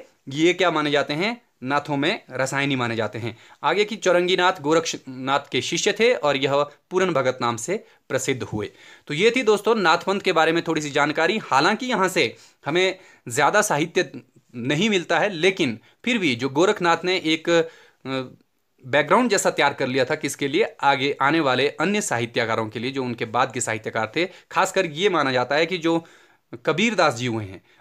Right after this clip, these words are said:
उनमें कहीं ना कहीं गोरखनाथ के कुछ एक चीज़ें दिखती हैं, जो हमें पीछे अभी जो इनके सिद्धांत थे वहाँ से हमें थोड़ा सा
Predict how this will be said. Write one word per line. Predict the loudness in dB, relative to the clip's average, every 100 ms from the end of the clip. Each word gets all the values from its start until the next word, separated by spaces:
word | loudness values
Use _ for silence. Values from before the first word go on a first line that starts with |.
| _ -2
उनमें | 0 2 2 0
कहीं | -2 -2 -2
ना |
कहीं | -2 -2 2
गोरखनाथ | 0 0 -2 -2
के | -4
कुछ | -6 -6
एक | -6 -4 -4 -6 _ _ _ _ _ _ -20 -10
चीज़ें | -6 -4 -4 -6 -8
दिखती | -4 -4 -4
हैं, | -4 0
जो | 0
हमें | 0 -2 -4 -10
पीछे | -10 -6 0 0
अभी | 2 0 -4
जो | -2 -2
इनके | -2 -4
सिद्धांत | -6 -2 -2 -2
थे | -2
वहाँ | -2 -2
से | -2
हमें | -4 -4
थोड़ा | -4
सा | -2 -2